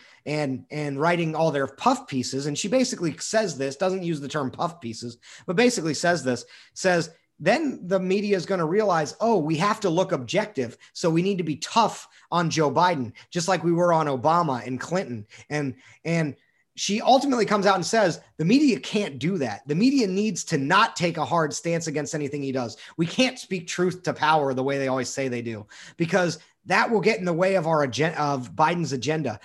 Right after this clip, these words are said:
Look at the damage it did to Hillary Clinton because we reported on what she did, and so her emails became a scandal in twenty sixteen. We can't do that to Joe Biden."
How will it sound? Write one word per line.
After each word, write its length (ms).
Look 160
at 80
the 60
damage 400
it 80
did 160
to 80
Hillary 300
Clinton 340
because 320
we 140
reported 500
on 200
what 160
she 220
did, 380
and 140
so 240
her 260
emails 480
became 320
a 60
scandal 540
in 80
twenty 260
sixteen. 560
We 120
can't 340
do 180
that 220
to 100
Joe 200
Biden." 340